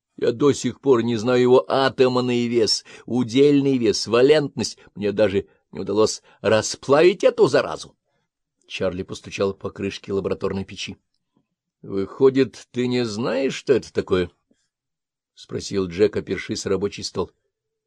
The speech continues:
"Да есть кое-какие мысли", — Чарли прикусил губу. "Но, видишь ли, это лишь наметки, предположения". "Валяй, выкладывай", —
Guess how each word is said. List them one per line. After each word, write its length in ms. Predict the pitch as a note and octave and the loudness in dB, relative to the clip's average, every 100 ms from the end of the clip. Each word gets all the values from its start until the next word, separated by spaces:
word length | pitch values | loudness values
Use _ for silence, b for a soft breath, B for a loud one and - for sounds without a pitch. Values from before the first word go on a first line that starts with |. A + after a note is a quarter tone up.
| _ _ | _ _
"Да 400 | - G#2 G#2 G#2+ | -4 2 6 6
есть 840 | G2+ B2 D#3 B2 F#2+ E2 - - - | 4 2 4 4 4 2 -8 -14 -12
кое-какие 800 | B2 A2 G2 F2 F#2 - G2 F#2+ | -2 0 0 -2 -6 -4 -2 -2
мысли", — 760 | A#2 C#3+ G#2+ - - F#2+ E2+ b b b b | 0 0 0 -4 -4 -4 -4 b b b b
Чарли 360 | - - F#2+ F#2+ | -6 -4 -2 -4
прикусил 460 | F#2+ - - G2 | -8 -14 -12 -10
губу. 260 | F#2 F2 F2 _ _ _ _ | -8 -8 -10 _ _ _ _
"Но, 140 | E2+ F#2+ | -10 -6
видишь 440 | F#2 G2 A2 - | -4 -2 -4 -4
ли, 220 | G2+ F2+ b b b b | -6 -6 b b b b
это 220 | - - G#2+ | -14 -6 -2
лишь 340 | A2 A2+ - | -2 -4 -4
наметки, 680 | A2 A2 A2+ A#2+ - F#2+ F2+ _ _ _ _ _ - | -2 0 0 0 -2 -10 -10 _ _ _ _ _ -4
предположения". 840 | - - - F#2 E2+ F2+ F2 - _ _ _ _ _ _ _ _ | -2 -2 0 -2 0 -2 -4 -10 _ _ _ _ _ _ _ _
"Валяй, 480 | - - F#2 A2+ F#2 | -4 0 2 2 2
выкладывай", — 760 | F2+ F#2 A#2 G#2 F#2 F2+ E2 | 0 -2 0 0 0 -4 -6